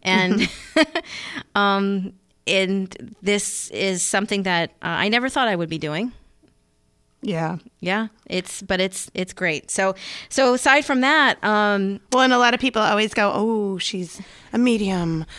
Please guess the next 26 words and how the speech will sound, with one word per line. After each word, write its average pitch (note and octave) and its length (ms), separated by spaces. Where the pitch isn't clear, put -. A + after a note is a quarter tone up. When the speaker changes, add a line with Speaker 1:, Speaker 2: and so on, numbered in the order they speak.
Speaker 2:
Oh, G3+ 200
is F#3 80
she - 160
gonna F#3+ 180
be G3+ 120
this F3+ 200
weird F#3+ 220
gypsy G#3 320
girl G3+ 240
or G3 80
something?" G#3+ 460
And G#3+ 220
then G3 400
all G#3+ 160
of G#3+ 80
a G#3 60
sudden G#3 400
they're F#3+ 140
like, F#3 280
"Oh, F#3+ 320
she's E4 180
a F#4 80
soccer F4+ 320
mom." G3+ 340
Speaker 1:
Yes. - 540
Well, F#3+ 460